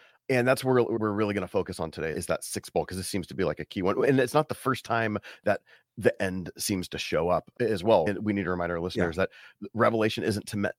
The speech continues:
Speaker 1: to be read. We are reading it linearly. We're reading it from chapter one to chapter twenty-two,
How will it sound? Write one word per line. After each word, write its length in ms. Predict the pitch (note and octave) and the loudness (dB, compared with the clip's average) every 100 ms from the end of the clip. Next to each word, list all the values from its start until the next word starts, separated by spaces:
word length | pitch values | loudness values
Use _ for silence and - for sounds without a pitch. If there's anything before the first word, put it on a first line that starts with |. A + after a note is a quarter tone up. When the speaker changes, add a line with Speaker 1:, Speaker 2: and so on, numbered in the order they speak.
| _ | _
Speaker 1:
to 100 | - | -8
be 140 | G2 | -6
read. 460 | F2+ F2 F2+ F2+ E2 | -4 0 0 0 -2
We 140 | B2+ A#2 | 0 4
are 220 | B2 C3+ | 6 6
reading 300 | G#2+ G2+ F#2 | 4 0 0
it 120 | F2 - | -2 -6
linearly. 540 | F2 A2 F#2 E2+ D#2+ | -4 -2 0 0 0
We're 200 | D#2 G2+ G#2 | 0 0 0
reading 280 | G#2 A2+ F2+ | 0 0 0
it 140 | - | -4
from 220 | - F#2+ D#2+ | -4 -6 -6
chapter 380 | - E2 - F2 | -4 -2 -2 0
one 160 | E2+ | 0
to 40 | D#2 | 2
chapter 280 | - D#2 - | 0 -2 -4
twenty-two, 500 | E2 D2+ - D2+ | -4 -2 -2 -2